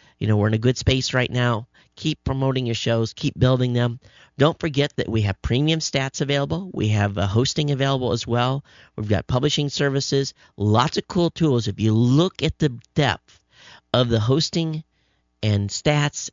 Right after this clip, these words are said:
and all the features we have, I think you're gonna find that we are the most well-rounded, uh, platform, um,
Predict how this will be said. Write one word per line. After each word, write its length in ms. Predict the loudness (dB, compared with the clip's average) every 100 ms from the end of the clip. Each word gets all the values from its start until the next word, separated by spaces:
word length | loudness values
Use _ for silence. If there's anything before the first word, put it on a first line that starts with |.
| -6
and 140 | -2
all 120 | 0
the 100 | -2
features 420 | -4 -6 -2 -2
we 100 | 0
have, 220 | 0 0 0
I 80 |
think 260 | -2 -4 -4
you're 80 | -2
gonna 160 | -2
find 380 | -2 0 0 0
that 80 | -2
we 240 | 0 2
are 80 | 2
the 80 | 2
most 260 | 0 -2 -2
well-rounded, 800 | 0 0 0 0 0 0 -2 -6 _ -20 _ -6
uh, 220 | -2 -2
platform, 760 | -4 -4 -2 -2 -2 -2 -2 -6 -12 _ _ _ -8
um, 360 | -2 -2 -2